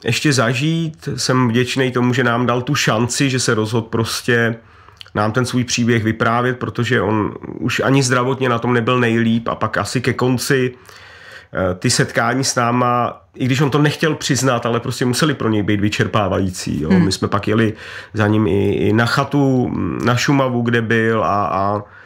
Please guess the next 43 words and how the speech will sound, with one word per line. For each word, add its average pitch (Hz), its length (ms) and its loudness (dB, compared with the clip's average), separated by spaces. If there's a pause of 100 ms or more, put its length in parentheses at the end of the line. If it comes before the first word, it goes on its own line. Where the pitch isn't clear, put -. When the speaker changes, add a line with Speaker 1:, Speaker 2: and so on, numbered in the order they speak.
(300)
Speaker 1:
už 113 140 -2
bylo 135 240 2
vidět, 127 400 0
že 117 560 0 (760)
až 127 160 -4
nám 135 140 0
to 139 60 0
bylo 139 160 2
blbý, 135 240 0
jo, 123 160 2
že 127 80 0
už 117 100 -2
do 123 100 -2
toho 131 140 0
dává 120 300 0
hodně 127 300 0
energie, 131 440 0
ale 127 160 0
zase 131 200 -2
na 143 80 2
druhou 147 220 0
stranu 143 340 0
asi 131 180 0
mu 147 120 2
to 147 100 -2
dávalo 135 360 0
i 139 60 0
nějaký 139 320 0
pocit 143 360 -2
radosti. 143 760 0 (880)
On 135 140 2
nejenom, 139 280 2
že 139 120 0
s - 80 -6
námi 127 220 0
na 127 60 0
těch 127 160 -4
scénářích 127 440 0
spolupracoval, 123 640 0
on 120 80 2
ještě 123 480 0 (800)
prostě 117 300 -2
se, - 160 0